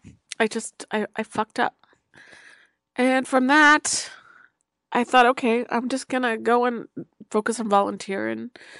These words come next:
and social justice advocacy," and that's where I went next, um, after that, which I loved. I mean, I, I've had amazing, amazing experiences working with street kids and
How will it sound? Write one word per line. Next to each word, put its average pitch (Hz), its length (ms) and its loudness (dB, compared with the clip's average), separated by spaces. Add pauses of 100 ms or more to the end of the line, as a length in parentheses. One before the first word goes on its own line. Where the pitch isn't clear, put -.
(420)
and 220 160 -2
social 202 440 -2
justice 202 440 -4
advocacy," - 580 -8
and 208 140 -8
that's - 180 -12
where - 140 -8
I - 80 -6
went - 240 -10
next, - 540 -16 (480)
um, - 400 -12 (580)
after 196 300 -2
that, - 240 -10 (1160)
which 233 280 2
I 262 140 8
loved. 262 460 4
I 208 60 0
mean, 214 240 -2
I, 208 120 -2 (100)
I've 202 220 2
had 214 360 -2
amazing, 208 580 -4
amazing 202 440 -6
experiences 190 720 -8
working 196 300 -10
with 180 120 -8
street - 320 -6
kids 220 400 -6
and 143 240 -10